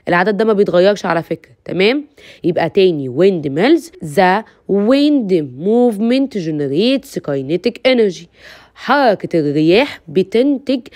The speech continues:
حاجة اسمها kinetic energy، طاقة حركة،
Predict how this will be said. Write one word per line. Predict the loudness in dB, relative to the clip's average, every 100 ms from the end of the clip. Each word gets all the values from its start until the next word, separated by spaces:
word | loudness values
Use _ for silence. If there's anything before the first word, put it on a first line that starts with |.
| -20 -12
حاجة | -4 -2
اسمها | -2 -2 0 0 -2 -2
kinetic | -2 -2 -4 -4 -4 0
energy، | 0 0 -2
طاقة | -8 -8 -6 -8
حركة، | -4 -2 0 -2 -6